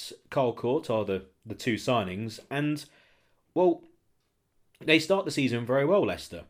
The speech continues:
If you remember the start of the season that happened under Peter Taylor, I think that Leicester, actually, they matched that real-time season at the start. Uh, they start brightly with the experienced defence bolstered by the likes of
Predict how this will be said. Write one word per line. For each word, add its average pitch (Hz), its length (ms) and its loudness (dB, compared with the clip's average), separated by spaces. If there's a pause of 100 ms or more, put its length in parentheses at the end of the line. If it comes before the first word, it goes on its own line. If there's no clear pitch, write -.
(340)
If 110 220 -10
you 127 120 2
remember 151 460 0
the - 120 -2
start 139 340 -4
of 117 80 -6
the 110 80 -8
season 104 560 -4 (120)
that - 160 -12
happened 104 680 -8 (360)
under 104 240 -8
Peter 101 300 -8
Taylor, 131 520 -2 (760)
I 160 160 2
think 123 180 -4
that 107 140 -8
Leicester, 120 400 -6
actually, 98 560 -8
they 117 160 -6
matched 113 460 -4
that 107 180 -4
real-time 104 560 -4
season 95 500 -4
at - 120 -12
the - 40 -18
start. - 600 -6 (500)
Uh, 98 140 -4
they 101 120 -4
start 123 320 -2
brightly 120 360 0
with 101 180 -2
the 98 80 -4
experienced 110 560 -2
defence 107 340 -6
bolstered 101 480 -8
by 98 180 -6
the 98 100 -8
likes 101 360 -8
of 90 200 -4